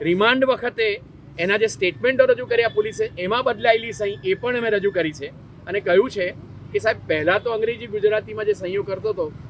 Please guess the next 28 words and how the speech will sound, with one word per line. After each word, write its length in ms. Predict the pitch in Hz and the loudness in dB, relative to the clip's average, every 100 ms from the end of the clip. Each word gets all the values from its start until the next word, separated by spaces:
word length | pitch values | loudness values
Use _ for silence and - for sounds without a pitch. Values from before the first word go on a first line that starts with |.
| - | -14
પણ 120 | - 185 | -2 0
આ 100 | 208 | 2
માણસ 600 | 170 185 240 - - - - - - - 147 | 2 2 0 -4 -14 -16 -20 -20 -20 -12 -2
જેવી 120 | 196 | -2
રીતે 180 | 220 220 | 0 2
કાચિંડો 500 | 185 180 240 247 247 | 2 2 -2 2 2
રંગ 180 | 214 | 2
બદલાય 440 | 202 180 175 147 117 - - - - | -2 -2 0 0 -2 -14 -20 -18 0
એવી 200 | 185 220 | 2 2
રીતે 140 | 185 | 0
એની 180 | 226 226 | 0 0
સહીની 400 | 202 185 196 254 | -2 2 4 4
પણ 160 | 247 240 | 4 2
રંગો 280 | 214 208 208 | 0 0 0
બદલાય 340 | 175 170 170 | 0 2 0
છે 120 | 165 | 0
અને 80 | 170 | -8
પદ્ધતિઓ 460 | 151 143 170 165 170 | -6 -2 -2 -2 -4
બદલાય 340 | 147 143 139 | -2 0 -2
છે." 400 | 127 143 - - - - | -4 -14 -14 -20 -18 -2
એટલે 140 | 165 | 4
આ 80 | 175 | 4
કિશોર 380 | 170 185 220 226 | 4 0 2 2
કાનપરિયામાં 560 | 196 190 190 202 202 190 | 2 -4 2 2 2 0
વિશ્વાસ 420 | 160 190 190 190 | -4 -2 -2 0
રાખવાની 380 | 170 165 180 175 | -2 -2 -6 -2
જરૂર 260 | 143 170 | -4 -4
નથી. 240 | 185 131 | -8 -10